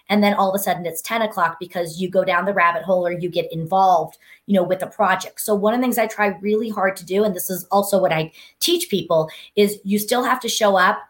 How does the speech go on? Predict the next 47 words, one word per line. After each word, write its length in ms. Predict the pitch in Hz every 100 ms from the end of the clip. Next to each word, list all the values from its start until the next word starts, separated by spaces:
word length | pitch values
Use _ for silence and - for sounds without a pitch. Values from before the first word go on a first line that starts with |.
| _ _
as 180 | 202 180
both 240 | 208 202
the 80 | 185
C 200 | 185 202 220 202
E 60 |
O 120 | 190 214
of 120 | 214
your 120 | 214
organization 840 | 214 220 226 214 220 220 247 247 - - -
as, 280 | 190 196 208 -
and 260 | 220 226 240
as 240 | 190 185
an 80 | 196
employee. 680 | 190 190 - 175 160 143 - _ - -
And 160 | 185 196
you 120 | 190
really 300 | 202 214 254
have 280 | 202 202 -
to 160 | 214 208
pay 300 | - 196 185
attention. 540 | - 180 170 - -
You 140 | 165 170
know, 80 |
you've 140 | 175 160
gotta 260 | 180 185 -
put 160 | - 226
a 40 | 220
schedule 380 | - 214 214 202
together. 340 | 170 - - - - 165
You 100 | 185
still 360 | - 208 208
need 200 | 226 220
to 80 | 220
time 340 | - 190 202 202
block. 320 | 165 131 - - - -
And 160 | 185
the 40 | 185
number 380 | 185 196 233 247
one 260 | 233 233
thing 180 | 220 214
that 220 | 196 - 180
everybody 480 | 190 208 214 208
needs 300 | 202 185 180
to 100 | -
time 360 | 190 - 175 175
block 340 | 175 170 170
first 520 | - 175 180 202 -